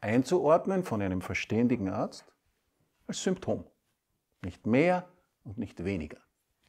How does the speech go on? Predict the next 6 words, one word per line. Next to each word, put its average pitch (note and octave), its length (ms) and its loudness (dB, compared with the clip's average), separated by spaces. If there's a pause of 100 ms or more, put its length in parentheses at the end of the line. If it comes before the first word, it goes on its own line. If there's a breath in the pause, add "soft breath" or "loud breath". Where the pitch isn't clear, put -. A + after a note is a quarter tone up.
(1500 loud breath)
Von A2+ 160 2
einem G#2+ 240 4
Laien C3 760 10
wird G#2 160 -2
es A2+ 140 -2
möglicherweise D#3+ 800 0